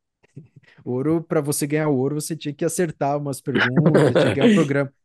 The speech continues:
Speaker 1: O aviãozinho não, o aviãozinho ele, ele colocava pra qualquer lugar.
Speaker 2: Verdade. Mas, assim, então,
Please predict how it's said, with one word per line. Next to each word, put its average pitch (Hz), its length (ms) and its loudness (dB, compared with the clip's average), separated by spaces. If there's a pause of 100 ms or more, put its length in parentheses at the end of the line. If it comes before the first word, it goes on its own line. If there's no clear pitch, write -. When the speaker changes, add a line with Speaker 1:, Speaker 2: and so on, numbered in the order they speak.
(120)
Speaker 1:
O 147 80 0
aviãozinho 165 460 0
não, 143 100 -2
o 113 40 -6
aviãozinho 139 600 -10 (320)
ele, 120 380 -12 (120)
ele 120 160 -12
colocava 120 400 -8
pra 120 160 -10
qualquer 117 260 -14
lugar. 101 300 -14 (720)
Speaker 2:
Verdade. - 640 -8 (280)
Mas, 98 200 -8
assim, 107 160 -6
então, - 520 -12